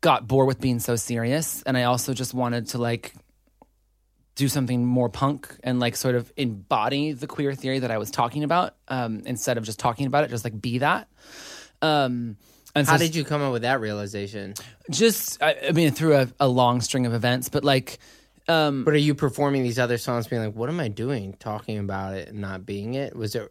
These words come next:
Speaker 2: was there just a switch?
Speaker 1: There was just a, or, or the idea of, like, of, like, the most punk thing to do is to just do it, um, and not
Speaker 2: Right.
Speaker 1: talk about it. Um, and, like, you know, being in my, in my band was, like, three straight guys and me,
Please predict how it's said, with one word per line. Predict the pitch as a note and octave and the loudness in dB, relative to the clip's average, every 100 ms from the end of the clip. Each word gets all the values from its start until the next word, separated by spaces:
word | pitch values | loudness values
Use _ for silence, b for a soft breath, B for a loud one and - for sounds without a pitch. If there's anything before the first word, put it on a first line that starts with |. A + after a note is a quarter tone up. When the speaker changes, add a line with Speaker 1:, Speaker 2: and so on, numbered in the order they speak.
| - | -12
Speaker 2:
was | B2 A2 | -6 -4
there | A2+ | -4
just | A2 A2+ | -4 -6
a | G#2+ | -8
switch? | - G#2 A2 C3+ - - - | -8 -6 -6 -6 -14 -10 2
Speaker 1:
There | A#3+ | 4
was | A#3+ A#3 | 4 2
just | B3 | 2
a, | A#3+ A3 | 6 6
or, | F3+ G#3+ G#3 | 8 6 6
or | G3 G#3 | 6 6
the | G#3+ | 4
idea | F#3+ D#3+ G3 | 2 2 2
of, | D#3+ | 2
like, | D#3 - - - _ - | 0 0 -20 -20 _ 4
of, | E3 D#3 B2+ - - | 6 6 2 -8 0
like, | D#3 D3 | 0 2
the | D#3 | 0
most | D3+ D3 C#3+ - - _ _ _ _ _ _ - | 4 4 4 0 -6 _ _ _ _ _ _ -4
punk | C#3+ D#3 C3 | 0 0 -2
thing | - D3 C3+ | -2 0 0
to | B2 | -2
do | A#2+ C3+ B2+ | 0 2 2
is | A#2+ A2+ | 2 -2
to | A#2+ | -4
just | G#2+ G2 G#2 | -2 -4 0
do | A#2 A#2+ | 0 2
it, | F#2+ - _ _ _ _ - | -2 -10 _ _ _ _ -4
um, | C3+ A2 F2 | 0 0 -2
and | - B2+ | 0 2
not | A#2+ | 2
Speaker 2:
Right. | A2 | 0
Speaker 1:
talk | - B2 | 0 0
about | G#2 F2+ | 0 -2
it. | F#2 - B B B B B - | -4 -10 B B B B B 2
Um, | D3+ C3+ A#2+ F#2+ - _ _ _ _ _ _ - | 4 4 0 -6 -16 _ _ _ _ _ _ 2
and, | E3 D#3 | 4 4
like, | D3 | 2
you | F3 | 4
know, | C#3 | 4
being | C#3 D3+ | 4 2
in | C#3+ | 2
my, | C#3 - | 0 0
in | C#3+ | 0
my | C#3 | 2
band | C3 C3+ C3+ | 2 2 2
was, | C3+ B2 | 0 0
like, | C3+ B2+ _ - | 0 -2 _ -16
three | - C3 A#2+ | -4 -2 -2
straight | - B2 | 0 -2
guys | B2 A#2 A#2+ A2+ | 0 0 0 0
and | A2+ | 0
me, | A#2 A#2 C3 | 0 0 -2